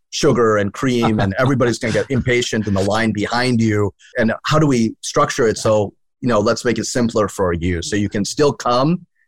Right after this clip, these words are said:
Speaker 1: feel part of connected, but don't feel overwhelmed.
Speaker 2: It's wonderful, the, the kind of work, you know, that we can do when the whole community comes in together. And, you know,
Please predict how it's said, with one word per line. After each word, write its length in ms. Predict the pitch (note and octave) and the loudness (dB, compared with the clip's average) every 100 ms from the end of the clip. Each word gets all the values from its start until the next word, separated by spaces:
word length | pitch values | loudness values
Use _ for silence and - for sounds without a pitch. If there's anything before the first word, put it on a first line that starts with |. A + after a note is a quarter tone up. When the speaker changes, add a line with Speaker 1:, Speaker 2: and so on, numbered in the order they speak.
| _ - | _ -4
Speaker 1:
feel 220 | C3+ C#3 | 2 2
part 240 | C3+ A#2+ | 4 2
of 60 | A2+ | 2
connected, 640 | A#2+ B2 B2 C#3+ C3 B2+ - | -2 -2 -2 0 0 0 -4
but 180 | F#2+ - | -4 0
don't 200 | B2 A#2+ | 2 2
feel 220 | A#2+ G#2 | 2 2
overwhelmed. 460 | G#2 G2 G2 F2+ D2+ - _ _ _ _ _ F#3+ | 2 2 0 -2 -4 -10 _ _ _ _ _ -6
Speaker 2:
It's 200 | - - | -2 2
wonderful, 640 | B2 G#3 A#3 A3 - G2+ | 4 4 4 2 2 2
the, 220 | G2+ G#2 | 2 2
the 120 | G#2 G#2+ | 0 0
kind 260 | - D3+ | 0 0
of 100 | B2 | 0
work, 320 | G#2 G2+ G2+ | 0 0 2
you 60 | G2+ | 0
know, 220 | F#2 F#2+ | 2 2
that 280 | F#2+ G2 - | 2 0 -2
we 460 | G#2 G2 G#2 A2+ A#2 | -4 -2 0 2 2
can 260 | A2 G2 | 2 2
do 220 | F2+ F#2+ | 2 2
when 220 | F#2+ F#2+ F#2+ | 2 2 2
the 80 | |
whole 180 | F#2 G2+ | 2 2
community 560 | G2 G2+ G2 F#2+ G2 F#2+ | 0 2 2 2 0 0
comes 340 | - F2+ E2+ | 0 -2 -2
in 140 | F#2+ E2+ | -4 -4
together. 800 | E2+ F#2+ F#2 E2+ E2 F2 F2+ F2+ | 0 2 2 2 2 2 0 0
And, 300 | F#2 F#2 F#2+ | 0 0 0
you 80 | |
know, 260 | F#2 F2 F#2 | 0 0 -2